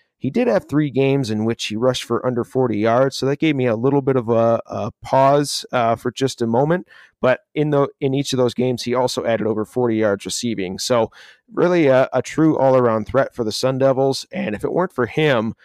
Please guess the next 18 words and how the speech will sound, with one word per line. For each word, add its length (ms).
uh, 300
a 80
lot 200
of 120
those 440
one-score 580
games 300
that 140
you 60
mentioned, 340
Chappie, 340
could 200
have 200
completely 480
gone 280
the 140
other 180
way, 380